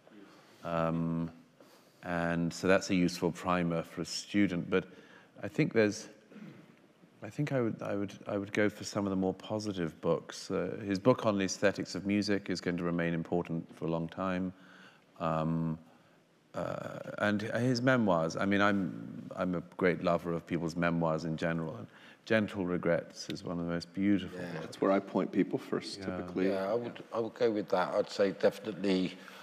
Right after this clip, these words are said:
Speaker 2: I mean, also, it's great to see you, Jessica. There's a beautiful section in the fox hunting book about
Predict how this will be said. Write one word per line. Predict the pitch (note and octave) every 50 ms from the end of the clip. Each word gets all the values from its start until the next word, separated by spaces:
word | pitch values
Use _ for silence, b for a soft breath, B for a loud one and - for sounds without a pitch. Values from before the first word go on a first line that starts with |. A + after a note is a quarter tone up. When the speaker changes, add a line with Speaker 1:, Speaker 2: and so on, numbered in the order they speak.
| B B B
Speaker 2:
I | G#2
mean, | G#2+ G#2
also, | G#2+ A2 G2+ - - G#2+ G2 F#2+
it's | F#2 -
great | - - G2 F#2+ -
to | -
see | - - G2+
you, | F#2 F2+ F#2
Jessica. | E2+ - G2+ F#2+ - - - F#2+ - - G2 F#2
There's | E2+ F2+ F#2 F2+ - -
a | F2+
beautiful | - - G2+ - - - - - F#2
section | - - - - F2 - - - F2+ F2
in | F2 F2
the | E2+ D#2
fox | - - G2+ F#2 - -
hunting | - F#2+ F2 - - F2+ F2+
book | E2 - F#2+ F2 - - -
about | F2+ - F#2 F#2 F#2 F2+